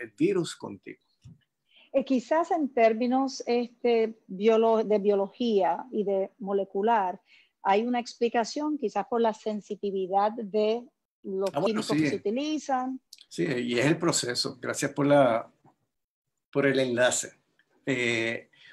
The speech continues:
Speaker 1: cuando hacemos la prueba de molecular, lo que se utiliza es una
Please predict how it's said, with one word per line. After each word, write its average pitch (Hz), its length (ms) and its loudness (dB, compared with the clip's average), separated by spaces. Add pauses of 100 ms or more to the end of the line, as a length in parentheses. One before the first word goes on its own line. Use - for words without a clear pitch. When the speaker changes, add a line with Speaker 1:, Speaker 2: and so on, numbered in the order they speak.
(120)
Speaker 1:
cuando 143 260 6
hacemos 160 340 6
la 185 160 8
prueba 175 360 6
de 165 1000 2
molecular, 156 760 0 (260)
lo 110 80 -10
que - 140 -10
se 110 180 -8
utiliza 113 580 -4
es 135 480 -4
una 120 800 -4